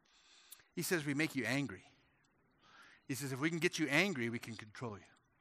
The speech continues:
I thought, "Wow, wow." You see, any uncontrolled emotion,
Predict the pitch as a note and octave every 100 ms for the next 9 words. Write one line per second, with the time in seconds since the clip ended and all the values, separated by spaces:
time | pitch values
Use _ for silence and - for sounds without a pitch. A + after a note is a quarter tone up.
0 | _ _ _ - - - _ - - -
1 | - G#3+ C#4 B3 - - - - - -
2 | - - _ - - - - - - -
3 | _ - - - _ _ _ _ _ _
4 | _ _ _ _ _ _ _ _ _ D#3+
5 | A#3+ G3 - - _ _ _ _ _ _
6 | - B3 C#4+ A3 A#3 - F#3 - G3+ F3+
7 | C#3+ D3+ D#3+ A#2+